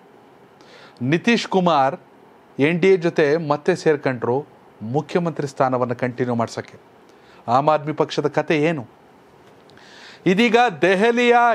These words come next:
ಎಲ್ಲ ಏಳು ಲೋಕಸಭಾ ಕ್ಷೇತ್ರಗಳಲ್ಲೂ ನಾವೇ ಸ್ಪರ್ಧಿಸ್ತೀವಿ ಅಂತ ಹೇಳಿದ್ದಂತಹ ಆಮ್ ಆದ್ಮಿ ಕಾಂಗ್ರೆಸ್ ಮೇಲೆ ಕೊಂಚ ಕರುಣೆಯನ್ನು ತೋರಿಸಿದೆ. "ಕಾಂಗ್ರೆಸ್ಗೆ ಒಂದು ಲೋಕಸಭಾ ಸ್ಥಾನವನ್ನು ಬಿಟ್ಕೊಡ್ತೀವಿ, ಮೈತ್ರಿಗೆ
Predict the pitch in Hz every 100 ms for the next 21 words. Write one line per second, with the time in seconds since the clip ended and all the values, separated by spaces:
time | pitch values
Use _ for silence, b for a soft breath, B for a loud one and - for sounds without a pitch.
0 | 170 135 151 202 220 214 202 151 156 196
1 | 196 185 156 180 180 175 175 170 160 -
2 | 156 170 165 156 151 151 151 135 135 165
3 | 175 147 - 139 147 147 151 147 143 139
4 | 127 135 139 131 131 127 127 151 185 B
5 | B B 131 147 143 135 117 160 190 B
6 | B - - 185 190 180 - 160 165 175
7 | - 233 262 285 269 233 180 - 156 170
8 | 156 139 131 135 131 135 175 175 B B
9 | 147 147 156 143 - 160 143 139 139 135
10 | 139 135 135 131 131 131 131 156 147 127
11 | 127 127 151 B B B 120 123 151 180
12 | 180 165 160 156 180